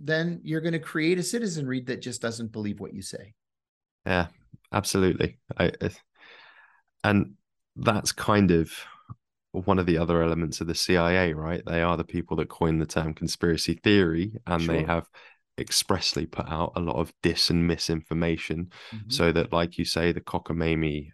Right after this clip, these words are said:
Speaker 2: um, missions that they produced, there's also cockamamie ideas that come out, so that if there's a grain of truth in something, it's surrounded by a big pile of
Speaker 1: Mm-hmm.
Speaker 2: feces.
Speaker 1: Right.
Speaker 2: And,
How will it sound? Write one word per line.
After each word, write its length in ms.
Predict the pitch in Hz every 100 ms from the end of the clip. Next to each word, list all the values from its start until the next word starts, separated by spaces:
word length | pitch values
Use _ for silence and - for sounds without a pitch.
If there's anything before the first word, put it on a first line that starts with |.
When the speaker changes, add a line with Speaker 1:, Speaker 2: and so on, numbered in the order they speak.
| -
Speaker 2:
um, 760 | 76 73 73 76 - - - - _ - - _ -
missions 580 | 90 - 101 - - _ _ -
that 140 | 76
they 140 | 82 85
produced, 680 | - 78 87 120 - - _ _ - - -
there's 160 | 80
also 220 | 85 - 80
cockamamie 600 | - 85 87 80 80 78
ideas 520 | - - 95 87 82
that 140 | -
come 200 | - 78
out, 260 | 76 78 - _ - _ -
so 180 | - 85
that 200 | 87 - _ _ _ _
if 420 | 123 120 - - - - _ _ _ -
there's 220 | 87 85
a 60 |
grain 320 | 87 95 90 85
of 60 |
truth 360 | - 107 98 -
in 100 | 82
something, 420 | - 80 87 90
it's 160 | 87 -
surrounded 720 | - 82 82 90 101 80 -
by 160 | 76 78
a 80 |
big 260 | - 90 -
pile 300 | - 82 76
of 60 | 104
Speaker 1:
Mm-hmm. 60 |
Speaker 2:
feces. 540 | 104 98 - - - - - - - - - -
Speaker 1:
Right. 100 | -
Speaker 2:
And, 340 | 85 82 80